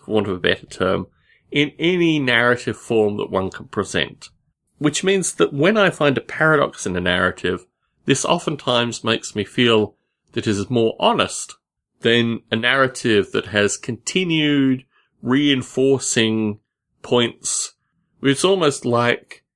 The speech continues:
an aging propagandist trying to push forward their views.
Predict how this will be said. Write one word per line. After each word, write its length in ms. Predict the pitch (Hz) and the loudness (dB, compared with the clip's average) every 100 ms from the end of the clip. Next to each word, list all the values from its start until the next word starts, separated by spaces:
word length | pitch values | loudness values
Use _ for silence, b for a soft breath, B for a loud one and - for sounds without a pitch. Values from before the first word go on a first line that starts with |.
| _ _ - | _ _ -6
an 140 | 110 | -2
aging 520 | 123 127 127 - 117 | 0 2 0 0 -4
propagandist 1160 | - 113 107 107 113 113 110 104 92 90 - - - _ _ _ | -2 -2 -2 -4 0 0 0 2 2 0 -6 -14 -20 _ _ _
trying 180 | - 107 | -2 -2
to 60 | 98 | -2
push 340 | - 117 - | -2 -2 -2
forward 440 | - 110 101 95 | -2 2 4 2
their 160 | - 87 | 2 2
views. 680 | 82 90 90 90 - - | 2 -2 -2 -4 -8 -14